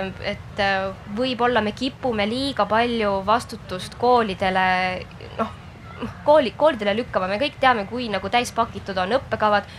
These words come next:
kui palju oodatakse õpetajatelt ja nii. Et, et ma natuke näen sellist vanemliku vastutuse, eh, liigset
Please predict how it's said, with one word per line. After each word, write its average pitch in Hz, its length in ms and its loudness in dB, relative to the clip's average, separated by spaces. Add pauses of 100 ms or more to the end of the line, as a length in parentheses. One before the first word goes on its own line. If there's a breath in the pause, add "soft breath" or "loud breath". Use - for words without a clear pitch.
(160 loud breath)
kui 262 160 -4
palju 240 240 6
oodatakse 214 420 -2
õpetajatelt 202 720 0
ja 202 40 2
nii. 220 220 -2 (320 loud breath)
Et, 202 160 -2 (140)
et - 340 -4
ma 226 160 4
natuke 262 400 2
näen 247 320 4
sellist 202 360 -6
vanemliku 226 600 0
vastutuse, 208 800 0 (500 loud breath)
eh, 196 300 0
liigset 214 880 -4